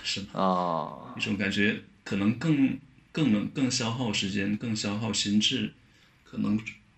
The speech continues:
Speaker 1: 做这种东西，那创作时间可能会更少。
Speaker 2: 哦，
Speaker 1: 相对我现在来说，
Speaker 2: 也是。
Speaker 1: 我现在的能够投入创作时间还算是比较稳定的。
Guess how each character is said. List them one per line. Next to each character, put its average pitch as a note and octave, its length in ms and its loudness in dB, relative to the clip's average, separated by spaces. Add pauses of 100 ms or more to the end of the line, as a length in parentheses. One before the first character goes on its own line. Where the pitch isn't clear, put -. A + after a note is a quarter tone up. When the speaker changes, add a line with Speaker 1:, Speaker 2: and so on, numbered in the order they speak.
(160)
Speaker 1:
做 D3+ 240 4
这 C#3 140 4
种 A2 160 4
东 A2+ 200 2
西， A2+ 160 2
那 A#2 100 6
创 B2+ 260 2
作 A#2+ 160 0
时 G#2 160 0
间 G#2+ 160 2
可 - 120 -8
能 G2+ 120 -4
会 A#2+ 120 -8
更 B2 180 -4
少。 - 180 -2 (960)
Speaker 2:
哦， G2+ 80 -2
Speaker 1:
相 D#3 200 4
对 D3+ 160 6
我 G#2+ 100 2
现 B2 200 4
在 A#2+ 140 4
来 - 0 -
说， G#2+ 40 2
Speaker 2:
也 G#2+ 40 2
是。 A2+ 120 2
Speaker 1:
我 G#2+ 160 2
现 B2+ 160 2
在 A#2 420 2 (200)
的 G#2 340 0
能 G#2+ 160 6
够 C3 140 2
投 A2 180 2
入 B2 80 2
创 B2 240 2
作 A#2+ 140 0
时 G#2 160 2
间 A2 180 2
还 G#2 160 0
算 C#3 180 0
是 - 140 2
比 G2+ 140 0
较 G#2 220 0
稳 - 220 -2
定 G#2+ 240 0
的。 - 200 -8